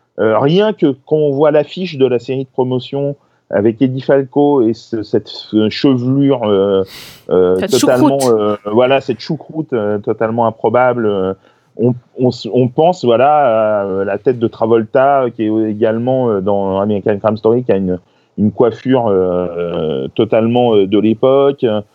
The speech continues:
Speaker 1: Bon, voilà, il y a des, des petites, bon, c'est, c'est, c'est anecdotique, mais, euh, c'est des, des petites choses qui font que on a vraiment l'impression qu'ils se sont dit, « Waouh, ça, ça, c'était canon, ça a super bien fonctionné,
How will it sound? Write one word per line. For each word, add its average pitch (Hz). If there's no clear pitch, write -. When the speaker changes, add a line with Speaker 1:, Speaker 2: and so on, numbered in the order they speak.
Speaker 1:
Bon, 139
voilà, 127
il 120
y 127
a 123
des, 127
des 123
petites, -
bon, 101
c'est, 80
c'est, 78
c'est -
anecdotique, 131
mais, 127
euh, 135
c'est 123
des, 131
des 131
petites 147
choses 196
qui -
font 175
que 156
on 147
a 160
vraiment 160
l'impression 180
qu'ils 131
se -
sont 147
dit, « 170
Waouh, 156
ça, -
ça, 113
c'était -
canon, 165
ça 139
a -
super 170
bien 160
fonctionné, 151